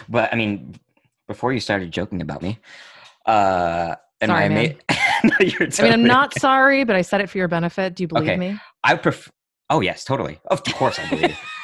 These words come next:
Speaker 1: Um, I want, because I, I'm, you know why I'm okay with that, guys? Because I'm a secure man.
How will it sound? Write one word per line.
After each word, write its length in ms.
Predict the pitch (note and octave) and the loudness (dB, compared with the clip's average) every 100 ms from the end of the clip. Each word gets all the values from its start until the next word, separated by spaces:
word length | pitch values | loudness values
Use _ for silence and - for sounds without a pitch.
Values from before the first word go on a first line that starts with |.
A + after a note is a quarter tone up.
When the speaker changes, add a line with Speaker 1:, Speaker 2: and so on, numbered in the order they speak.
| - - _ | -16 -20 _
Speaker 1:
Um, 320 | A#2 A#2 G#2 F2+ B4 F4 _ - C4 F#4 - - - - _ _ _ | 0 2 2 0 -2 -6 _ -12 -8 -8 -12 -20 -20 -20 _ _ _
I 200 | A2 A#2+ | 0 0
want, 600 | A2 F#2+ F#2 G2 G2+ - - - _ _ _ _ - - | 0 -2 0 2 0 -4 -14 -20 _ _ _ _ -20 -14
because 500 | - C#3 D#3 B2+ - - | -12 -2 0 0 -4 -6
I, 100 | - - - | -4 -4 -4
I'm, 320 | G3 G3+ - _ _ _ | -2 -4 -8 _ _ _
you 160 | A2+ E3+ | 0 2
know 120 | A3+ | 2
why 180 | G#3+ G3+ | 2 0
I'm 100 | G3 | -2
okay 180 | F#3+ | -2
with 120 | F#3 F3 | -2 -2
that, 160 | F3 | 0
guys? 280 | E3+ E3 D#3+ _ - - _ | 0 0 -4 _ -20 -20 _
Because 600 | B2+ - A#2+ A2+ G2 - _ _ _ _ _ _ _ _ _ _ _ _ | -4 0 2 4 2 -2 _ _ _ _ _ _ _ _ _ _ _ _
I'm 340 | - A2+ C3 C3 _ _ | -2 0 0 -4 _ _
a 40 | G#2 | -10
secure 400 | - - G2+ F2+ | -10 -4 -2 -2
man. 260 | D2+ A1+ | -6 -12